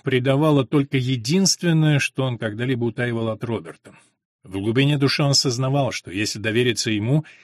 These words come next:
ничего хорошего из этого не получится. Роберт своими грубыми высказываниями лишь превратит это в какую-нибудь грязь. На секунду он позволил себе вспомнить мягкость её волос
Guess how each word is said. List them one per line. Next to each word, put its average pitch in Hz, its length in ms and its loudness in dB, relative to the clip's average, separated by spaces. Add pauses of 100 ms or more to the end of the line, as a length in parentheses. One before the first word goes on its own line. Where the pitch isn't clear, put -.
(160)
ничего 143 360 2
хорошего 131 680 0
из 123 320 -6
этого 110 240 -8
не 120 120 -6
получится. 143 680 -6 (400)
Роберт 185 420 6
своими 180 340 6
грубыми 156 560 4
высказываниями 139 1000 2
лишь 131 340 0
превратит 131 580 -2
это 113 200 -6
в - 60 -16
какую-нибудь 110 560 -6
грязь. 107 500 -6 (920)
На 135 120 0
секунду 185 400 2
он 151 100 4
позволил 147 420 2
себе 123 280 -4
вспомнить 123 560 -6
мягкость 117 520 -8
её 107 140 -4
волос 113 460 -2